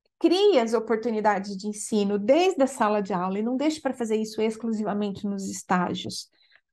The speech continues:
E que a gente tenha estratégias de criar ambientes educacionais e não só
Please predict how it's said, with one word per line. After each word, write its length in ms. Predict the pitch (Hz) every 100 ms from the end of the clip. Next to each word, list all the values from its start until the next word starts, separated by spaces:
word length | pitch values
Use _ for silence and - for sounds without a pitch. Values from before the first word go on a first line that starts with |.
| _ _
E 160 | 208 233
que 180 | 233 277
a 100 | 269
gente 460 | 277 302 302 285 -
tenha 540 | 277 302 339 240 185 -
estratégias 1000 | 233 - 240 240 240 247 277 233 214
de 440 | 214 202 226 240 240 _ _ _
criar 520 | - 269 262 294 359
ambientes 1040 | 311 277 233 226 226 240 320 311 - 226 214
educacionais 1080 | 220 226 226 220 - 208 196 190 208 214
e 100 | 233
não 240 | 233 277 320
só 480 | - - 233 240